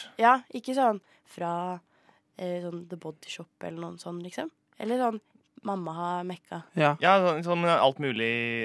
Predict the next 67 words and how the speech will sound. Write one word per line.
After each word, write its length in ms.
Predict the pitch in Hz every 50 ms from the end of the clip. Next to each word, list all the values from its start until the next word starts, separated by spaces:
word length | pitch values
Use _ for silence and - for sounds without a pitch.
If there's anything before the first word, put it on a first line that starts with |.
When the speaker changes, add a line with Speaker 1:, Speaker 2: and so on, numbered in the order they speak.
| 113 113 107 104
Speaker 3:
nytt, 520 | - 110 120 120 131 123 - _ _ - 131
eh, 140 | 131 123 123
ny 140 | 123 127 123
overskrift 380 | 120 120 107 - - 107 113 110
hver 160 | 107 101 98
dag 200 | 101 101 101 101 -
fra, 240 | - - 117 110 104 104 104 101
ja, 120 | 117 120
mamma 240 | 131 143 139 113 98 104
har 60 | 107
mekka. 240 | 104 - - 160 180 196
Speaker 1:
Ja, 180 | 220 226 247 269
Speaker 3:
Mm. 140 | 269 269 226
Speaker 1:
ja. 140 | 233 233 254 - _ _ _ _ _ _ _ _ _ _ -
Ja, 140 | 202 240 254
ja. 140 | 208 175 170 170 _ _ _ _ _ _ _ _ _ _
Det 140 | - 214 226
var 80 | 214 180
jo 80 | 170 165
Speaker 2:
Men 160 | 170 - 202
det, 140 | 220 262 -
det 140 | - 214 226
er 20 |
jo 60 | 196 151
Speaker 1:
høydepunktet 20 |
som 80 | 143 143
Speaker 2:
veldig, 220 | 156 156 160 151 208 196
Speaker 1:
barn. 80 | - 160
Speaker 2:
det 80 | 214 190
er 40 | 160
jo 60 | 147
veldig 200 | 143 147 143 143 -
koselig, 380 | - 151 175 - - - 143 139
da. 60 | 143 - - _ -
Det 100 | 185 180
tenker 300 | 175 202 185 - - 135
jeg 180 | 135 135 135
er 80 | 135 139
sånn, 220 | - 135 139 147
det 80 | 151 165
er 60 | 151
noe 180 | 147 139 - 143
helt 160 | 135 143 131 147
annet. 300 | 139 139 143 139 139 -
For 640 | _ _ _ _ _ _ _ _ _ _ _ - 226
Speaker 1:
Ja. 120 | 220 214 226
Speaker 2:
det 60 | 175
er 20 |
liksom, 160 | 175 165 156 143 147 139 139
ja, 120 | 151 156
det 100 | 147 143
er 60 | 147 139
jo 20 |
ikke 140 | - 165 151
noe 80 | 151 143
helt 140 | 147 131 143
annet, 180 | 139 139 135
men 100 | 131 127
det 100 | 139 139
er 40 | 135
jo 80 | 135 139
liksom, 220 | 139 160 151 135
i 960 | 131 _ _ _ _ _ _ _ _ _ _ _ _ _ _ _ _ - -
hvert 80 | 160 -
fall 80 | 190 170
når 120 | 143 135
du, 80 | 131